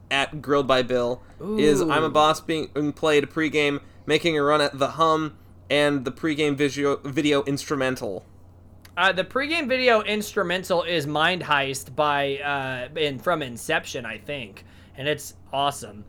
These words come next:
Speaker 2: Uh, the hum is, is an all-timer. I'm a Boss is good. They used to play Power Surge, uh, back at the, that was, like, the, the main tip-off song. Those are all pretty good.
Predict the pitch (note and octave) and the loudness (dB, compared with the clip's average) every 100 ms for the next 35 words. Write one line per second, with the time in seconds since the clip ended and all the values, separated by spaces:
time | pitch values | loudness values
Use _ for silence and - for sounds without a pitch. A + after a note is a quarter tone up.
0 | - - - D#3 D3 C#3 D#3 D#3 F#3+ F#3+ | -20 -20 -6 2 2 4 2 4 2 2
1 | F3+ D3+ D3+ E3+ D3 D3+ D#3 D3+ C3+ C#3 | 0 -4 -4 -2 0 0 2 0 0 -4
2 | C#3 C3 D3+ E3 F#3+ F#3+ E3 D#3+ D#3 D#3 | -4 -4 0 2 2 2 4 2 0 -8
3 | C3 D#3 D#3 D#3 E3+ F3+ A#3+ - F#3+ - | -4 0 0 0 -2 -4 -6 0 0 0
4 | - D#3 E3+ C3 A#2+ C#3+ B2 A#2+ B2 B2+ | -2 -2 0 -4 -8 -8 -8 -8 -10 -12
5 | - - - - C3+ B2+ C3 D3+ D3 D#3+ | -14 -20 -16 -2 0 0 2 4 2 -2
6 | D3 C#3+ C3+ C3 C#3+ C#3+ D3 C3+ C3 C3+ | 0 0 0 -4 -4 -2 -2 -6 -6 -6
7 | C3+ C3+ C3+ C3+ B2 D3+ - C3 - C3+ | -6 -8 -8 -8 -6 -4 -4 -6 -6 -8
8 | C3 D3+ D3+ C3 C3+ B2 C#3 A#2+ A#2 B2 | -4 -4 -4 -6 -8 -6 -8 -8 -10 -10